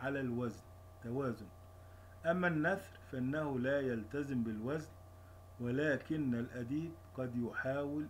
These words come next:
استخدام جملاً متساوية الأطوال. عندنا وصف الجاحظ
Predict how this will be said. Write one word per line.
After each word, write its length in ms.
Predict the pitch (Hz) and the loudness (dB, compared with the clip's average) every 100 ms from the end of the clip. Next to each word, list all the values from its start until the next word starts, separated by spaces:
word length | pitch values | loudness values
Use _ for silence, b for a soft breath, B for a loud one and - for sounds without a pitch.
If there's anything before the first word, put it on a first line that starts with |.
| 139 | -8
استخدام 760 | - - 113 110 127 143 151 147 - B B B B - | -12 -6 -6 -4 -2 0 -2 -6 -14 B B B B -10
جملاً 680 | 123 120 156 156 151 165 170 156 - - - | -2 2 4 4 4 4 0 -8 -16 -16 -4
متساوية 880 | 127 123 117 - 120 110 127 147 131 | -2 -2 -4 -2 -4 0 0 0 -2
الأطوال. 580 | 135 120 110 - 107 85 - - - - - - - - - - - - - - - - - - - - - - - - - - - - - - - - - - - - - - - - - - - 120 | -6 -8 -10 -8 -8 -8 -14 -18 -18 -18 -18 -18 -18 -18 -18 -18 -18 -18 -18 -18 -18 -18 -18 -18 -18 -18 -18 -18 -18 -18 -18 -18 -18 -18 -18 -16 -16 -16 -18 -18 -18 -18 -16 -16 -16 -16 -16 -16 -10 0
عندنا 540 | 131 135 175 196 202 - - - - - | 2 4 4 4 0 -4 -16 -18 -16 -6
وصف 360 | 123 156 - 135 | -2 -2 -2 -2
الجاحظ 720 | 123 110 135 147 - 147 | 0 2 4 4 2 -6